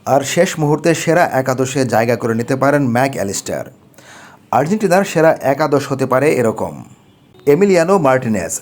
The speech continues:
নাহুয়েল মোলিনা অথবা গঞ্জালো মন্টিয়েল, ক্রিস্টিয়ান রোমেরো, নিকোলাস ওটামেন্ডি, লিসান্দ্রো মার্টিনেজ, রদ্রিগো ডিপল,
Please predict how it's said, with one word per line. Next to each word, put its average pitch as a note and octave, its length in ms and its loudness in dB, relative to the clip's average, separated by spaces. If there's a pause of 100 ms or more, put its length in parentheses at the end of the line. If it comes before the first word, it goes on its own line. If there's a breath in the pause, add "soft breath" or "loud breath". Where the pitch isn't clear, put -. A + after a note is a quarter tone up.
(200)
নাহুয়েল D3 460 2
মোলিনা C3 380 2 (200)
অথবা B2+ 340 0
গঞ্জালো B2 440 2
মন্টিয়েল, G2+ 480 -2 (560 soft breath)
ক্রিস্টিয়ান D#3 440 2
রোমেরো, A2+ 420 0 (460)
নিকোলাস F3+ 500 2
ওটামেন্ডি, A#2 540 0 (640 soft breath)
লিসান্দ্রো F#3 420 0
মার্টিনেজ, C#3+ 540 2 (320)
রদ্রিগো D3 440 2
ডিপল, B2+ 360 2